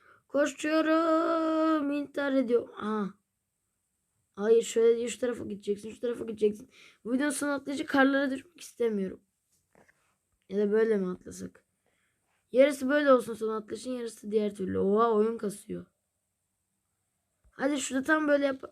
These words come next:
Tamam. Düşüşümü tam böyle yaptım. Lan nereye gidiyorsun bir an önüm? Tamam. Göze geçirelim tekrardan. Sonra tam çarpacağım da bu sefer.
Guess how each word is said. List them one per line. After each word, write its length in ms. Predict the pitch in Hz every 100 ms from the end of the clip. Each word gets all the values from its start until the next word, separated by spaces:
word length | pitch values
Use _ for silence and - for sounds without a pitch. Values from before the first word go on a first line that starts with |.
| _ -
Tamam. 400 | 233 220 220 214 _ 196
Düşüşümü 440 | 202 196 233 233
tam 240 | 233 233 220
böyle 200 | 220 208
yaptım. 420 | 196 - - - _ _ _ _ _ _ -
Lan 160 | 233 262
nereye 220 | 269 311
gidiyorsun 440 | 269 220 214 208
bir 60 | 208
an 140 | 214
önüm? 320 | 196 208 208 -
Tamam. 400 | 196 208 269 -
Göze 260 | 202 214
geçirelim 460 | 208 190 - 180 180
tekrardan. 560 | 190 190 185 214 233 - _ - _ _ _ _ _ _ _
Sonra 160 | 254 262
tam 180 | 311 294
çarpacağım 420 | 294 262 262 262
da 80 | 254
bu 40 |
sefer. 280 | 269 294